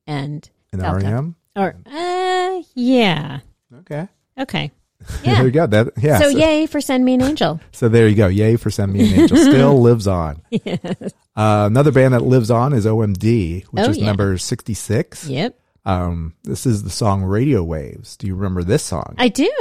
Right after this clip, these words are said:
Speaker 1: I, I, were, were you a fan of O M D?
Speaker 2: Yeah, still am.
Speaker 1: Yeah.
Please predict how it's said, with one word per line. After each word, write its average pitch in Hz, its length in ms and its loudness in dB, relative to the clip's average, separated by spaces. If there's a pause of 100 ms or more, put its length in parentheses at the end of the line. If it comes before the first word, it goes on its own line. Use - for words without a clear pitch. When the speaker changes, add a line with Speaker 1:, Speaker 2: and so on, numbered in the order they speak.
(280)
Speaker 1:
I, 202 300 -4
I, 247 300 -4 (100)
were, 269 240 -4
were 240 140 -4
you 233 140 -2
a - 20 -4
fan 247 300 -6
of 311 100 -8
O 302 100 -4
M 302 100 -6
D? 349 160 -4 (280)
Speaker 2:
Yeah, 214 240 4
still 143 320 2
am. 85 340 -2
Speaker 1:
Yeah. 220 240 -8